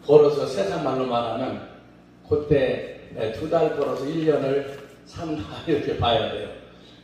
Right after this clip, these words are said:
여기 하루 쓰는 데는 백팔십만 원 일 박 이 일에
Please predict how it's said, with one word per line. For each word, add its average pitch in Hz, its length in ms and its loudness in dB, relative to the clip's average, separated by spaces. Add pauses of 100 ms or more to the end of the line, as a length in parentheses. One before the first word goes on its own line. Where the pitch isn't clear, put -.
여기 147 220 6
하루 196 300 0
쓰는 143 340 -2
데는 127 240 -4
백팔십만 120 680 -8
원 117 180 -6
일 117 220 -6
박 - 140 -4 (100)
이 104 160 -12
일에 - 480 -2